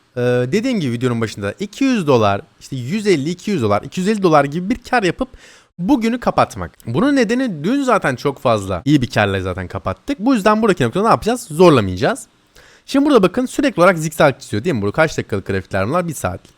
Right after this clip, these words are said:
Sürekli olarak zikzak yapmış. Yani burada güçlü bir destek noktamız mevcut. Burada zaten şuralarda bir Fibonacci vardı. İlk başta çekmiştik. Onu zaten hatırlayalım. Şimdi şöyle içgörülere hemen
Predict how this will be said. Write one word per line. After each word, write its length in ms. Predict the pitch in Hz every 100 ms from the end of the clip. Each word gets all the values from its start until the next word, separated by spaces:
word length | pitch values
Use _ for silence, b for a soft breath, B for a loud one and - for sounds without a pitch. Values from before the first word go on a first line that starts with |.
| _
Sürekli 300 | 277 147 117
olarak 200 | 117 135
zikzak 320 | 123 123 98
yapmış. 260 | 92 - 139
Yani 180 | 143 151
burada 160 | 185
güçlü 340 | 156 127 - 202
bir 80 | 147 117
destek 400 | 123 120 170 -
noktamız 380 | 107 - 131 170
mevcut. 420 | 135 101 92 - - _ B B B B B _
Burada 140 | 180 214
zaten 140 | 214
şuralarda 400 | 196 208 185 180
bir 60 | 180
Fibonacci 500 | 170 147 151 147 117
vardı. 220 | 101 101
İlk 120 | 101
başta 220 | 104 -
çekmiştik. 540 | 101 101 110 101 - -
Onu 180 | 101 98
zaten 220 | 95 92
hatırlayalım. 600 | 95 104 95 90 147 254 _ _ _ _ _ _ _ _ _ b b b b _ 254
Şimdi 140 | 247
şöyle 400 | 269 233 117 120 -
içgörülere 580 | 240 - 202 165 151 160
hemen 200 | 143